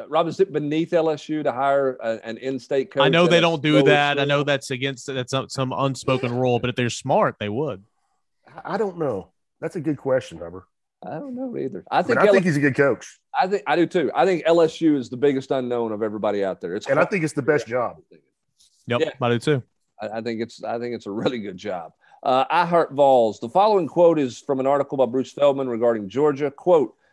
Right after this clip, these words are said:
Speaker 1: "Population shift that started a generation ago helped turn Georgia into one of the nation's best jobs. Metro Atlanta's population began exploding in the eighties, and the result is a deep pool of talent that also happens to get some of the nation's best coaching.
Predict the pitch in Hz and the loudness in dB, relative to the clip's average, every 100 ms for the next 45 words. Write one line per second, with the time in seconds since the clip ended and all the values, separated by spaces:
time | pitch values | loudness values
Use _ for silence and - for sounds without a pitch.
0 | _ 160 156 156 151 - 123 151 147 139 | _ 0 4 4 4 0 -8 -4 -4 -6
1 | - 147 139 127 95 135 143 139 135 - | -4 0 2 2 -2 -4 -2 0 0 -4
2 | 120 135 135 123 123 - - 131 127 104 | -4 2 4 4 0 -4 -6 -6 -4 0
3 | 131 127 123 117 113 120 107 104 117 117 | 0 2 -2 -4 -4 -4 -6 -4 -6 -6
4 | 101 - 117 - 135 139 135 - _ _ | -14 -6 -6 -4 0 2 2 0 _ _
5 | _ - 123 135 127 123 120 117 123 113 | _ -4 -2 2 0 0 -4 -2 -2 0
6 | 113 117 113 110 113 101 - 123 123 117 | -2 -2 -4 -6 -6 -6 -6 0 2 0
7 | 107 95 107 139 139 135 120 101 92 80 | -6 -4 0 0 0 0 -2 -4 -8 -12
8 | _ _ - 110 120 123 117 98 98 123 | _ _ -6 -4 0 0 0 -6 -4 -2
9 | 127 123 120 104 - 120 120 104 101 107 | -2 -2 -2 -2 -2 -2 -2 -2 -2 -2
10 | 110 110 110 104 92 117 - 117 107 95 | -2 -4 -4 -6 -8 -8 -4 -6 -6 -8
11 | 101 104 - 95 - 98 - 147 143 147 | -6 -8 -8 -16 -6 -8 -4 -4 -4 -6
12 | 139 | -10